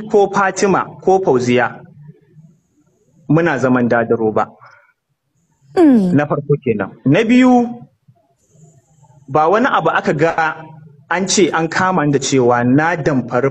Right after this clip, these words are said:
Speaker 1: Fauziya ko na damfari Fatima ba. Ba a ji an ce Fatima zaman dadaro take da ni ba. Ba a ji an ce Fauziya zaman dadaro take da ni ba.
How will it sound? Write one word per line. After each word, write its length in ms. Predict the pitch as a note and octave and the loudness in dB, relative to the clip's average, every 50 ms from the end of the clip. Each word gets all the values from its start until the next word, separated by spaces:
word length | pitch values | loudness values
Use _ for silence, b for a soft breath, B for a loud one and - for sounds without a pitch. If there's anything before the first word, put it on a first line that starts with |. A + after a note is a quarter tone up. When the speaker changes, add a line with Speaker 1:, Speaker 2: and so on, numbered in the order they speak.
| C3+ | -2
Speaker 1:
Fauziya 520 | - C3+ A2 A2 G#2+ A#2+ D#3+ F3+ F3+ F3 F3 | -2 -2 -2 -2 -2 -2 0 0 0 0 0
ko 160 | F3 F3 E3+ | 0 0 0
na 180 | E3 E3 E3 E3 | 2 0 0 -2
damfari 440 | D3 E3 C#3+ B2 - B2 A#2 A#2 - | -2 -2 -2 -2 -2 -4 -4 -4 -2
Fatima 340 | B2 A#2 A#2 - B2 G#2+ F#2+ | -4 -4 -4 -6 -8 -8 -6
ba. 120 | - - - _ _ _ _ _ _ _ _ _ _ _ _ _ _ _ _ _ | -8 -10 -12 _ _ _ _ _ _ _ _ _ _ _ _ _ _ _ _ _
Ba 220 | - B2+ E3 E3 F#3+ | -6 -4 -4 -2 -2
a 60 | F3+ | 0
ji 80 | G#3 C4 | 0 0
an 160 | B3 C4+ - | 0 -2 -2
ce 160 | G3 - C4 G#3 | 0 0 0 2
Fatima 600 | - - A3 G#3 A3 G#3+ A#3+ A#3+ A3+ F#3 C#3+ - - - - - _ _ _ _ _ _ _ _ _ _ _ _ _ _ _ _ _ _ _ _ _ _ _ _ - | 2 0 0 -2 -2 0 0 0 0 0 -2 -4 -6 -12 -20 -20 _ _ _ _ _ _ _ _ _ _ _ _ _ _ _ _ _ _ _ _ _ _ _ _ -4
zaman 320 | C#3 E3 F3+ F#3+ F#3 F#3 | -2 -2 0 0 0 0
dadaro 320 | D#3 F3 F3+ F3 F3 F3 F3 | 0 -2 0 2 2 2 2
take 280 | F3+ F#3 F3+ - E3+ C3+ | 2 0 0 0 0 0
da 80 | A#2+ A2+ | 0 0
ni 160 | A2+ A#2 A#2 | 0 0 0
ba. 160 | A2+ A2 - - _ _ _ _ _ _ _ _ _ _ _ - _ _ _ _ - - - - - - - _ _ - _ _ _ _ | 0 -2 -4 -6 _ _ _ _ _ _ _ _ _ _ _ -20 _ _ _ _ -20 -20 -20 -20 -20 -20 -20 _ _ -20 _ _ _ _
Ba 120 | - D3+ D#3 | -4 -4 -2
a 100 | - E3 | -2 -2
ji 80 | E3 A3 | -2 -2
an 160 | - B3 B3+ | -2 -2 -2
ce 140 | A#3 - C4+ | 0 0 0
Fauziya 480 | - G3+ E3+ D#3 D#3 F3 G#3+ A3 G#3+ G#3 | 2 2 0 0 0 2 2 0 2 2
zaman 280 | G#3 G#3+ G#3+ G#3+ G#3 | 0 0 0 0 0
dadaro 340 | F3 G3+ G3+ F#3 G3+ G3+ G3+ | 0 0 0 2 2 0 2
take 220 | G#3 G#3+ G#3+ G#3 D3+ | 0 0 0 0 0
da 80 | B2 A#2+ | 2 2
ni 140 | A#2 A#2+ A#2+ | 0 0 0
ba. 140 | A#2 A#2 | 0 -2